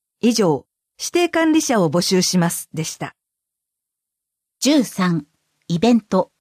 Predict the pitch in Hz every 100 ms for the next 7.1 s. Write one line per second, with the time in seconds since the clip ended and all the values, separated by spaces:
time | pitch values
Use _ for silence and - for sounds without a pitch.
0 | _ _ _ - 247 269 262 262 247 -
1 | - 302 302 208 190 190 175 147 196 208
2 | 202 185 147 180 185 175 180 175 180 -
3 | 208 202 214 190 - 185 170 165 160 -
4 | _ _ _ _ _ _ - 196 262 269
5 | 277 - 240 233 208 - 185 - _ _
6 | - 294 294 302 - 170 - 220 175 147
7 | -